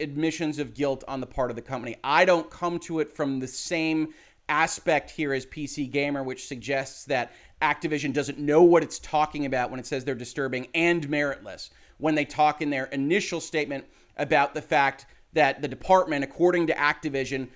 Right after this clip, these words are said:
made a distorted and false claim about Blizzard's past. So I don't come to the same area there. I see this as pretty much boilerplate,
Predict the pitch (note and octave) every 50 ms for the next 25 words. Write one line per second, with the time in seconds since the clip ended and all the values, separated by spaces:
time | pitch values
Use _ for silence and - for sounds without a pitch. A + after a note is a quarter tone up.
0 | - - - B2 C#3+ D#3+ D#3+ D#3 D#3 C3 C#3+ C#3+ - - - - E3+ E3 E3+ E3
1 | D#3+ D#3 D3 C#3+ - C#3 C#3 C3 A2+ - - D#3+ D3+ C#3 C#3 - - - - -
2 | D#3 D3+ C#3+ C#3 C3+ C3 B2+ - - _ _ _ - - - D3+ C3+ - C3 B2
3 | C3+ - - B2+ C3 C#3+ D#3 D3 A#2+ C#3 B2 G#2 F#2+ - - - - C#3+ B2 A2
4 | F2 E2 - - - D3 E3 A3 C#4 - - - A3 A3 G3 E3 - - F#3+ F3+
5 | E3 D#3 - - D3+ D#3 D#3 D#3 D3+ D3+ D3 C#3 C3+ C3+ - F3 D#3+ D3+ - D3
6 | C3+ - - - F#3 E3 D3 C#3+ C3+ C3 C3 - - - - - - _ _ _
7 | - B2+ A2+ D#3+ E3 G#3 C#4 D#4 C#4 G3+ D3+ - - - C3 B2 A2+ G#2+ -